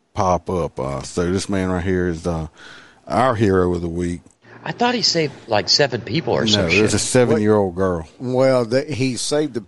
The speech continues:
Speaker 1: He pulled other
Speaker 3: he
Speaker 1: people out of the water,
Speaker 3: pulled
Speaker 1: but
Speaker 3: other people out of the water from the capsized boat,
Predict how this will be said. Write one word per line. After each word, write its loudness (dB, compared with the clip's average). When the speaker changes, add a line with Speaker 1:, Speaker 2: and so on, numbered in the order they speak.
Speaker 1:
He 0
pulled 4
other 6
Speaker 3:
he 4
Speaker 1:
people 4
out 6
of 2
the 0
water, 4
Speaker 3:
pulled 4
Speaker 1:
but 4
Speaker 3:
other 2
people 2
out 2
of 0
the 0
water 2
from -8
the -6
capsized -6
boat, -2